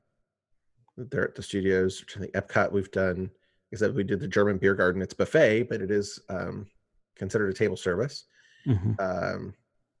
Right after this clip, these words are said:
Speaker 1: Magic Kingdom, what have we done at Magic Kingdom that's table service other than Be Our Guest? Um, Crystal Palace. Um,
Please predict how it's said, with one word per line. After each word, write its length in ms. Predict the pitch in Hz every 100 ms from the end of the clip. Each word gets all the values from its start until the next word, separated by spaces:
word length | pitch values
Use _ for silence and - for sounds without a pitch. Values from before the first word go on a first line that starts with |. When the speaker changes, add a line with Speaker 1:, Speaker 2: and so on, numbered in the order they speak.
| _ _ _ _ _ _ _ _ _ _ _ -
Speaker 1:
Magic 320 | 110 - -
Kingdom, 600 | - 127 107 107 107 107
what 160 | 107
have 140 | 110 -
we 80 | 123
done 180 | 110
at 60 | 107
Magic 260 | 101 92 -
Kingdom 220 | 98 107
that's 100 | 107
table 200 | 98 95
service 240 | - 110 -
other 160 | 104 107
than 100 | 104
Be 100 | 104
Our 80 | 104
Guest? 340 | 101 - - - - 131 135 - -
Um, 480 | 107 104 95 - - _ _ _ _ _ _ _ _ _ _ _
Crystal 300 | - 135 131
Palace. 540 | 113 104 107 - - -
Um, 300 | 101 101 98